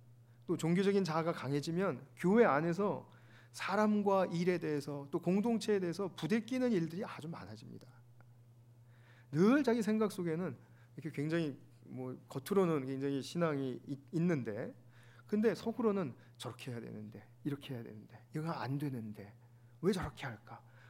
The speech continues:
하는 그런 생각이 끊이지를 않습니다. 말하자면 크고 작은 판단에 시달리는 것입니다. 이런 상태를 교만이라고 합니다. 왜 이것이 교만이죠? 이런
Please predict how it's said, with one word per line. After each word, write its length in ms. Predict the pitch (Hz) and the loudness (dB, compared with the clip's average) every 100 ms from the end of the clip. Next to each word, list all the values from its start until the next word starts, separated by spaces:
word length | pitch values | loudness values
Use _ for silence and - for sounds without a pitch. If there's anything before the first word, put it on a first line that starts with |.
| - | -4
하는 200 | 233 226 | -2 2
그런 200 | 196 233 | 2 2
생각이 400 | 247 240 226 226 | 0 -2 -4 -4
끊이지를 500 | 330 320 247 226 185 | -6 -6 -4 -2 -2
않습니다. 500 | 117 - 117 110 - - - - - - - - - - - - | -2 -8 -12 -12 -20 -20 -20 -20 -20 -20 -20 -20 -20 -20 -18 2
말하자면 400 | 165 202 240 240 | 4 8 6 6
크고 300 | - 269 285 | 2 2 6
작은 420 | 247 220 226 147 | 6 6 4 2
판단에 420 | - 240 233 214 | -4 0 2 2
시달리는 480 | 190 - 269 233 175 | -2 -2 -2 0 -4
것입니다. 500 | - - 113 113 - - - - - - - - - - - - - - - - | -6 -12 -18 -18 -20 -20 -20 -20 -20 -20 -20 -20 -20 -20 -20 -20 -20 -20 -20 4
이런 260 | 175 233 | 8 10
상태를 640 | 220 220 214 185 190 120 107 - - | 8 2 2 2 4 2 -4 -18 -10
교만이라고 2000 | - 151 151 98 95 - - - - - - - - - - - - 127 123 120 | -4 0 0 -2 -8 -20 -20 -20 -20 -20 -20 -20 -20 -20 -20 -20 -14 -10 -8 -8
합니다. 420 | 110 95 92 85 - - - - - - - - - - - - - - - - | -10 -14 -16 -18 -20 -20 -20 -20 -20 -20 -20 -20 -20 -20 -20 -20 -20 -20 -20 -2
왜 160 | 147 190 | 4 6
이것이 260 | 175 170 | 6 0
교만이죠? 640 | 131 131 127 110 98 131 175 - - - - - - - - - - - | -4 -2 -2 -2 -6 -10 -14 -18 -20 -20 -20 -20 -20 -20 -20 -20 -20 -2
이런 500 | 170 214 262 254 | 6 10 10 6